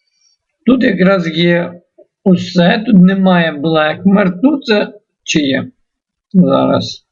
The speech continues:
є, бачите, тут є Blackmart. Я по цьому орієнтуюся, тут звідси ви також можете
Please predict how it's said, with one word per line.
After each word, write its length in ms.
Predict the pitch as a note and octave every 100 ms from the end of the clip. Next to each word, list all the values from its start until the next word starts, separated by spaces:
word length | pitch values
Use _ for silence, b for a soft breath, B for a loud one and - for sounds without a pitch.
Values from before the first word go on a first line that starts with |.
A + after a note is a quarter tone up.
| _
є, 320 | E3+ E3+ D3+
бачите, 380 | B2+ G3 - F#3
тут 180 | E3 D#3+
є 120 | E3+
Blackmart. 540 | D3+ D#3 C3+ - B2+ - _ _ _ _ _ -
Я 100 | G#3+
по 120 | F#3
цьому 340 | F#3 G3 F3+ F3+
орієнтуюся, 800 | F3 E3 D#3+ - C#4+ A3 F3 E3+
тут 260 | F3+ E3+
звідси 320 | D#3 F#3+ F#3+
ви 60 | E3+
також 360 | E3+ F3+ F3+ D#3
можете 600 | E3+ D#3 A#2 E3 E3